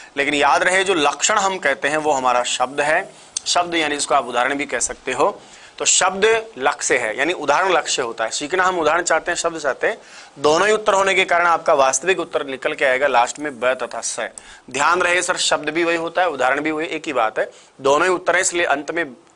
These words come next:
ये जो लिखा है ब तथा स यानी द उत्तर हो जाएगा आपका। व्याकरण शास्त्र से आदि ग्रंथ वर्तते। व्याकरण शास्त्र का सबसे आदि ग्रंथ कौन है?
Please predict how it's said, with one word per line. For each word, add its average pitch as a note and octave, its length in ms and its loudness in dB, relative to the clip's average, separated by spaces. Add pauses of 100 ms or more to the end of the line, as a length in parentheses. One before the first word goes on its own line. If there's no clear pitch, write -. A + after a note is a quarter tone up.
ये D3 120 -6
जो C#3+ 120 -6
लिखा C3+ 220 -4
है C3+ 60 0
ब C3 180 -2
तथा D3+ 360 -6 (840)
स - 120 -6
यानी C3+ 200 -4
द C#3 120 0
उत्तर E3 260 0
हो C3 80 -2
जाएगा G#2+ 300 -8
आपका। - 220 -16 (920)
व्याकरण F3 320 0
शास्त्र G#3 360 0
से G3+ 160 -2
आदि D#3+ 240 2
ग्रंथ D3+ 440 -2
वर्तते। A#2+ 360 -6
व्याकरण D3+ 380 2
शास्त्र F#3 380 -2
का G3 120 0
सबसे - 320 -4
आदि C#3 320 2
ग्रंथ F3 260 0
कौन C3+ 340 0
है? G#2 140 -12